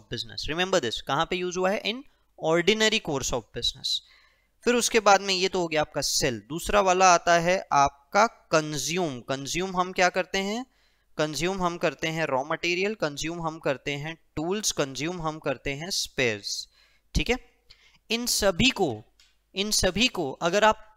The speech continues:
नॉर्मल ऑपरेटिंग साइकिल के दौरान रियलाइज कर लेते हैं, so they are considered to be, they are considered to be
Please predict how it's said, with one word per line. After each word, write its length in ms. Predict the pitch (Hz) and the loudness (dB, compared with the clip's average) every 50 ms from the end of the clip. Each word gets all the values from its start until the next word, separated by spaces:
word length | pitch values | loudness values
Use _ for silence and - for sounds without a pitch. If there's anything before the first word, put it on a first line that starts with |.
| _ - | _ -14
नॉर्मल 600 | 170 165 165 175 180 185 185 202 220 233 254 269 | -8 0 2 4 4 6 4 4 4 4 4 4
ऑपरेटिंग 600 | - - 170 175 160 - 180 180 170 - 208 220 220 | 4 2 0 0 2 2 0 0 0 0 -2 -4 -2
साइकिल 460 | - - 180 143 139 - - 190 190 | 0 2 4 4 4 4 0 -2 0
के 160 | 185 - 202 | 2 0 0
दौरान 840 | 196 175 _ _ - - 143 139 143 143 139 151 160 180 220 240 240 - - - | 0 -2 _ _ 0 2 4 4 4 4 4 4 6 6 6 4 2 -6 -8 -8
रियलाइज 600 | 156 143 143 147 147 147 147 160 180 185 - - | -4 0 2 2 4 4 4 2 2 0 -2 -2
कर 180 | - 156 143 | 0 -2 -2
लेते 320 | 139 135 127 120 _ - 135 | 0 -2 -4 -4 _ -6 -8
हैं, 260 | 131 120 131 160 202 | -8 -6 -6 -6 -6
so 240 | 214 - - - 135 127 _ - | -6 -8 -6 -6 -8 -6 _ 0
they 140 | 151 175 190 - - | 0 2 0 0 0
are 120 | 139 139 131 | -2 -4 -2
considered 540 | - 127 117 113 - - 123 - 127 127 _ - - | -4 -8 -6 -6 -8 -8 -4 -6 -6 -6 _ -8 -10
to 60 | 123 | -4
be, 140 | 127 180 240 277 - _ _ _ _ - | -2 -2 -2 -2 -6 _ _ _ _ -4
they 80 | 135 135 | -2 -2
are 120 | 127 123 - | -2 -2 -4
considered 440 | 127 120 113 - 123 113 123 120 113 - 127 | -8 -8 -6 -6 -6 -4 -6 -6 -6 -8 -12
to 60 | 120 | -8
be 120 | 151 190 | -8 -10